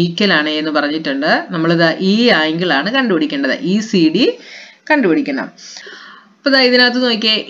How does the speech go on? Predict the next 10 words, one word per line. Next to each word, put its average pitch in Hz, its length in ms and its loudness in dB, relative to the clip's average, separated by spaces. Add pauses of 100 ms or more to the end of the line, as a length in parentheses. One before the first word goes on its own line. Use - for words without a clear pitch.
(120)
എ 214 60 2 (200)
ബിയും 285 380 4
ബി 202 100 2 (200)
സിയും 226 260 0 (240)
equal 226 400 2
ആണ് 180 140 0 (100)
എന്ന് 180 180 -2
പറഞ്ഞിട്ടുണ്ട് 151 480 -2
അല്ലേ? 254 160 -2 (200)
എ 196 40 4